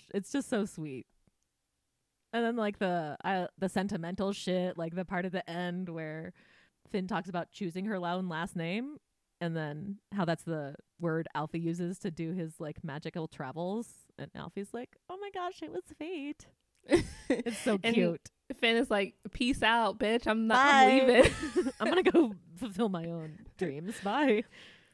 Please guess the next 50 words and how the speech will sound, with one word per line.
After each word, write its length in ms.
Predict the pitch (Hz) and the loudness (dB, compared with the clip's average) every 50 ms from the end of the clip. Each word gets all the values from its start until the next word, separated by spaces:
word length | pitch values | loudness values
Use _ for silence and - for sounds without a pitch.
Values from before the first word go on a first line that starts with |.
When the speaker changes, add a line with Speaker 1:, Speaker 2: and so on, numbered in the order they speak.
| - - | -2 0
Speaker 2:
And 100 | 262 269 | 0 2
he 140 | 269 262 262 | 2 2 0
was 120 | 269 254 | 0 -2
just, 160 | - 269 - | -4 -4 -2
like, 140 | 302 285 262 | -2 0 0
okay 380 | 285 294 - - 220 180 185 196 | 0 -2 0 0 0 0 2 0
with 180 | 214 226 - | 0 0 0
it. 240 | 226 226 226 208 - | 0 2 2 2 2
And 100 | 220 214 | 0 0
I 80 | 202 208 | -2 -2
was 140 | 214 - | -2 -4
like, 160 | - 233 - - | -6 -8 -6 -6
"Wow, 220 | 240 247 311 302 | -6 -2 0 -2
this 160 | 277 - - | -2 -2 -4
is 100 | 302 320 | -8 -8
so 380 | - - - - 226 240 294 370 | -8 -6 -2 0 0 0 0 -2
sweet. 920 | - - - - 220 214 214 226 285 480 494 392 277 208 202 202 - - - | -4 -6 -12 -12 -10 -8 -6 -8 -6 -4 -2 -2 -2 -2 -4 -6 -8 -6 -4
Speaker 1:
And 100 | 262 311 | -2 0
Speaker 2:
I 100 | 294 240 | 0 0
Speaker 1:
such 120 | - 233 233 | 0 0 0
a 40 | - | 2
Speaker 2:
love 100 | 247 359 | 2 2
Speaker 1:
good 120 | 339 - | 2 2
Speaker 2:
you 140 | 233 220 214 | 0 0 0
Speaker 1:
model 400 | 202 190 - 220 - 202 196 196 | 0 -2 0 0 0 2 0 0
Speaker 2:
both." 100 | 202 - | -2 -2
Speaker 1:
for 100 | 233 202 | -4 -4
young 320 | 185 175 165 165 170 185 202 | -4 -4 -6 -6 -8 -6 -6
people 240 | 277 269 254 269 | -6 -4 -4 -2
to 100 | 240 214 | -2 -2
have. 480 | 185 - 175 214 262 214 156 139 139 139 | -4 -2 0 0 0 0 0 -2 -6 -8
Like, 200 | 160 160 160 156 | -8 -8 -8 -8
yes. 400 | - 143 143 139 160 226 226 226 | -10 -10 -8 -6 -4 -2 -2 -2
Speaker 2:
I 120 | - 240 240 | -4 -4 -4
know. 480 | - - - - - - - 226 214 226 _ _ _ _ _ - | -6 -6 -8 -10 -10 -8 -8 -8 -8 -10 _ _ _ _ _ -10
I 120 | - 185 | -8 -8
know. 360 | 185 185 - - - 214 220 - _ - - - - - - - - _ _ | -6 -8 -8 -8 -8 -8 -10 -10 _ -20 -20 -20 -20 -20 -20 -20 -20 _ _
<sighs> 300 | - - - - - - 190 | -18 -16 -16 -16 -14 -12 -6
Long 260 | 190 196 202 233 254 | -2 -2 0 0 0
distance 320 | 269 294 - 302 294 - | -2 -2 -2 -2 -2 -2
would 80 | 285 247 | -2 -2
be 120 | 240 247 | -2 -2
hard 300 | 233 214 196 180 202 254 | -4 -2 -2 -2 0 0
in 100 | 262 220 | 0 -2
this 120 | 190 185 - | -2 -4 -4
situation, 480 | - 190 - 202 180 180 190 - 190 | -6 -6 -4 -4 -4 -4 -4 -2 -2
although 160 | 190 196 202 202 | 0 2 2 2
I 60 | 202 | 0
guess, 260 | 196 196 202 - - | 0 -2 -4 -4 -4
like, 260 | 190 190 185 _ - | -6 -6 -6 _ -14